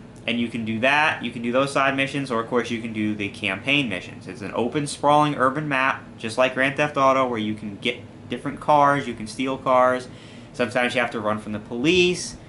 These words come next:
You have a wanted level that you can decrease by sleeping in a hideout. It's, it's literally,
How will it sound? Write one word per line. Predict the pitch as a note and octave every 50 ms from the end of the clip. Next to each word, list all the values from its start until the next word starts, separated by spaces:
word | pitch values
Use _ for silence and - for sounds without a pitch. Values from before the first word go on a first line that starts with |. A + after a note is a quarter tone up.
| - - -
You | - B2 B2
have | A#2+ A2+
a | A2+
wanted | G#2 G2+ G#2 A#2 C3+ D3 D3+ D3+ E3 D3+
level | D3 C#3+ D3+ D3+ D3+ D3 D3+ D3+ D3 C#3+
that | C3+ A#2+ G#2+ A2+
you | A2 A2 G#2+
can | G#2+ - A2 G#2 G#2 G#2 G2+
decrease | G2+ G2 - - - C3 C3 B2+ B2 -
by | - A2 G#2 G#2
sleeping | G#2 - A#2 A2 G#2+ G#2+ G2+
in | F#2+ F2+
a | F2+
hideout. | - B2+ B2 C3 C3+ C3 C3 B2+ C3 C3 - -
It's, | B2 B2 - - - -
it's | C3 C3+ - -
literally, | B2 C3 D3+ F3 F3 E3+ D#3+ D3+ D3 D3 C#3+ C#3 C#3 C3+